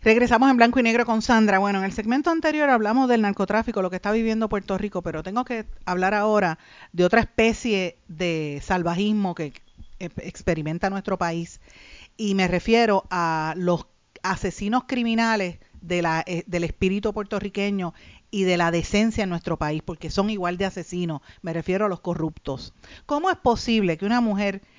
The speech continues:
que aquí se presentó como y, y se proyectó como la,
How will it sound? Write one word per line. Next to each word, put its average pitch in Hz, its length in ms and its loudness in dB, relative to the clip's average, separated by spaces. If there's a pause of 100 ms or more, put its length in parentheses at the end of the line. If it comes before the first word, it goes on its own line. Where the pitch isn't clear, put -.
(100)
que 190 80 -2
aquí 190 180 -2
se 262 140 0
presentó 214 540 0
como 185 340 -4 (520)
y, 175 200 -6
y 202 60 -6
se 202 140 2
proyectó 190 500 4
como 220 260 4
la, 175 280 2